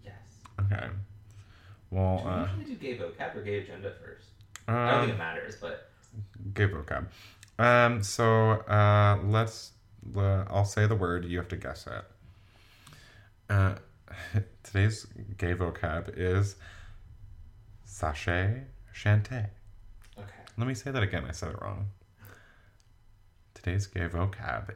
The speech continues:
Speaker 2: is sachet chanté.
Speaker 1: So, sachet is, like, leave, right? It's like, you, like, sashay away. So it's like a little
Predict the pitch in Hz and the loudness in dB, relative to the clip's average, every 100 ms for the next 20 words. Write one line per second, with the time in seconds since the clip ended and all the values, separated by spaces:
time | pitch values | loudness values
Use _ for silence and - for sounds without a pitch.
0 | - 98 95 - 98 - - _ _ _ | -4 -2 -2 -6 -14 -18 -20 _ _ _
1 | _ _ - - _ _ _ - - 76 | _ _ -20 -20 _ _ _ -10 -8 -8
2 | - 80 85 98 - _ _ - - 98 | -6 -6 -6 -8 -12 _ _ -8 0 0
3 | 101 110 101 - _ _ _ _ _ _ | 0 -6 -8 -12 _ _ _ _ _ _
4 | _ _ _ _ _ - 110 101 92 90 | _ _ _ _ _ -10 -6 -4 -6 -10
5 | 90 90 _ _ _ _ _ _ - 113 | -14 -18 _ _ _ _ _ _ -12 -8
6 | 104 110 117 90 90 85 82 - - - | -6 -4 -6 -6 -8 -8 -8 -12 -20 -20
7 | - _ _ _ _ _ _ _ _ _ | -20 _ _ _ _ _ _ _ _ _
8 | _ 98 92 90 82 87 95 _ _ _ | _ -20 -20 -18 -18 -20 -20 _ _ _
9 | _ _ _ _ _ _ - - _ 87 | _ _ _ _ _ _ -20 -20 _ -12
10 | 87 - - _ _ _ 113 95 - - | -10 -12 -16 _ _ _ -6 -6 -8 -20
11 | _ - 92 90 - 90 - 95 90 87 | _ -14 -12 -12 -12 -12 -10 -8 -8 -10
12 | 87 87 107 - - 92 98 92 90 87 | -12 -14 -18 -20 -18 -12 -10 -10 -10 -8
13 | 87 | -10